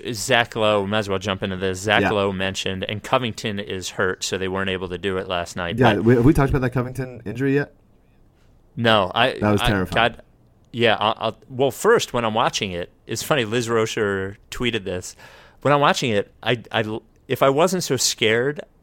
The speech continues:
Speaker 1: that he was seriously hurt, it looked like he had disappeared.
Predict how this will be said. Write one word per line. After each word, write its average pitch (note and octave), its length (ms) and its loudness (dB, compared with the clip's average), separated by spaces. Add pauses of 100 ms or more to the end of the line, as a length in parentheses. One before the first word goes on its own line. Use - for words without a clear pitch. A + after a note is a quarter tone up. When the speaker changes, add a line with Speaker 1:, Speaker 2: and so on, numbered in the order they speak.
(160)
Speaker 1:
that G#2+ 300 -2
he G#2 200 -8
was G2+ 160 -6
seriously A2+ 540 -4
hurt, G#2+ 340 0 (420)
it D3 140 2
looked D3+ 240 0
like C3 180 0
he C#3+ 140 -2
had G#2 180 0
disappeared. G#2+ 760 -6